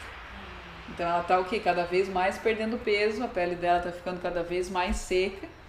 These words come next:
e é visível que é o quê? Falta nutrição pra aquele corpo, né? Então o Vata, além dessa estabilidade, ele tá trazendo o elemento terra. Então caminhar descalço na grama, é, comer raízes,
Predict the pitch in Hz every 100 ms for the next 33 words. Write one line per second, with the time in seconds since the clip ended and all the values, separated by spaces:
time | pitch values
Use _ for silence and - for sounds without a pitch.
0 | - - - - 190 190 202 180 202 208
1 | 214 214 240 254 - 180 180 208 202 196
2 | 220 220 - 294 294 - 165 - 165 -
3 | 170 160 - 151 165 214 - - - -
4 | - 175 202 220 214 226 226 214 233 285
5 | 285 247 175 165 170 226 247 240 214 240
6 | 240 240 220 208 175 175 202 254 262 214
7 | 156 - - - - - - - - 208
8 | 202 214 220 214 220 233 220 196 214 233
9 | 226 220 214 240 254 220 160 - - -
10 | - - 185 175 208 214 - - 240 233
11 | 220 208 - 208 190 190 190 175 170 175
12 | 180 180 180 180 - - - - 165 170
13 | 175 175 175 - 208 208 196 185 175 170
14 | 180 175 175 170 - -